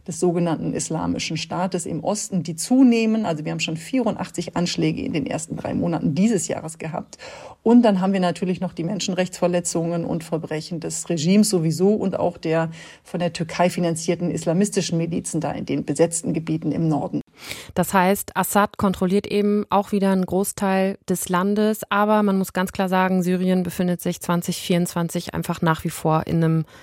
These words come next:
Speaker 2: Krieg.
Speaker 1: Syrien hat immer noch innerhalb des Landes sehr viele kriegerische Auseinandersetzungen,
Speaker 2: Mhm.
Speaker 1: eben je nachdem, wer diese Gebiete kontrolliert. Und deswegen fühlen sich die Menschen eben auch nicht sicher.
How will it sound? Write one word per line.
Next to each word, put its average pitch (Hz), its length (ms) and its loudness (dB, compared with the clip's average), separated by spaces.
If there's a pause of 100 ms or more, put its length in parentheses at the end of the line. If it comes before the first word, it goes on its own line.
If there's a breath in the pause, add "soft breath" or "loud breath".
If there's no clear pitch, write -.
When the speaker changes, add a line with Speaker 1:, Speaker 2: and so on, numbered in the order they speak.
(100)
Speaker 2:
Krieg. - 360 -4 (600)
Speaker 1:
Syrien 247 720 6
hat 196 200 -2
immer 254 240 6
noch 233 320 2
innerhalb 214 420 4
des 202 160 -2
Landes 180 460 -2
sehr 180 440 2
viele 180 420 0
kriegerische 190 600 2
Auseinandersetzungen, 175 1080 2
Speaker 2:
Mhm. 151 60 -4
Speaker 1:
eben 180 180 0
je 170 160 2
nachdem, 185 400 2
wer 170 160 4
diese 170 260 2
Gebiete 165 360 -4
kontrolliert. 170 800 0
Und 185 160 -2
deswegen 180 320 0
fühlen 196 200 -2
sich 180 140 -4
die 180 80 -4
Menschen 170 380 -2
eben 170 180 -4
auch - 220 -4
nicht 160 200 -4
sicher. 254 380 4